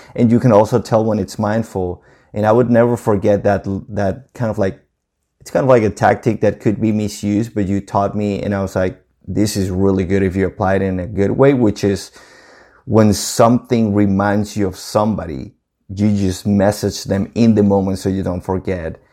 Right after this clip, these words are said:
"Hey, Emery, I just saw this golf book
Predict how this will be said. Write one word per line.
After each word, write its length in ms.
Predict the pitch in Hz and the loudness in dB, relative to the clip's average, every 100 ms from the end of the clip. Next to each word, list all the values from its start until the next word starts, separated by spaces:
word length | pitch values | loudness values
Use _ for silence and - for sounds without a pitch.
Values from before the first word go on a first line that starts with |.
| _ _ _ | _ _ _
"Hey, 760 | - 113 113 110 110 107 98 - _ _ _ _ _ - | 2 6 6 6 4 2 0 -6 _ _ _ _ _ -4
Emery, 720 | 101 110 104 104 104 101 - - | 0 2 4 4 4 2 -2 -6
I 140 | 101 | -2
just 320 | 98 101 - | 0 0 0
saw 260 | 110 104 104 | 2 4 4
this 440 | 101 98 - - - 95 | 2 0 -4 -14 -12 2
golf 560 | 110 107 104 92 - _ _ - | 4 4 2 -2 -10 _ _ 0
book 480 | 104 92 - - | 0 0 -8 -20